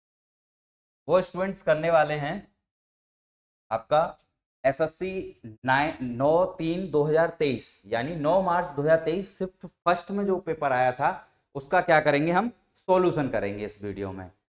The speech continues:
तो आशा करता हूँ आप बहुत ध्यान से इस वीडियो को अच्छे से देखेंगे और अपनी तैयारी को क्या करेंगे,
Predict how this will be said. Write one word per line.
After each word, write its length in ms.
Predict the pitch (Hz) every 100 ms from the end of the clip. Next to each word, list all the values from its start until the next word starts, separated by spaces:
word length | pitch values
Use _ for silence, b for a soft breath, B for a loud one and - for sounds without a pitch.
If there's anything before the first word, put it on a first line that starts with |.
| -
तो 40 | 143
आशा 300 | 135 143 170
करता 220 | 156 165
हूँ 120 | 170
आप 100 | 170
बहुत 300 | - 131 160
ध्यान 320 | 117 135 151
से 180 | 156 175
इस 140 | 165 -
वीडियो 300 | 127 135 156
को 100 | 151
अच्छे 300 | 139 - 156
से 100 | 156
देखेंगे 440 | 131 123 143 151 165
और 180 | 151
अपनी 260 | 151 147 151
तैयारी 340 | 151 131 131 139
को 100 | 139
क्या 160 | 131
करेंगे, 360 | 117 117 120 185